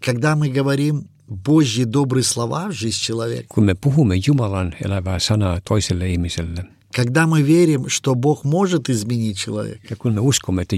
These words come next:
Speaker 2: Jumala on voimallinen muuttaa toisen ihmisen,
Speaker 1: это начинает менять человека.
Speaker 2: niin tämä alkaa muuttamaan sitä ihmistä.
Speaker 1: Поэтому я много щас пишу об этом песен.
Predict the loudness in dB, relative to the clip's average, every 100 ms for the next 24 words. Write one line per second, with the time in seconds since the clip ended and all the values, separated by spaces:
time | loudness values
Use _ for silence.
0 | -2 -2 -2 -2 0 4 4 4 2 2
1 | 2 2 2 -2 -4 0 2 2 4 2
2 | 2 -2 -2 -2 0 0 0 -2 -4 -2
3 | -4 -6 -4 -2 -2 -2 0 2 2 2
4 | 0 0 2 2 2 -2 -2 -2 -2 0
5 | 0 -2 -4 -10 -12 _ _ 0 2 2
6 | 2 0 -2 -6 _ _ _ -14 -2 2
7 | 2 2 2 2 2 0 -2 -4 -4 -2
8 | -2 -2 -4 -6 -4 -4 -4 -6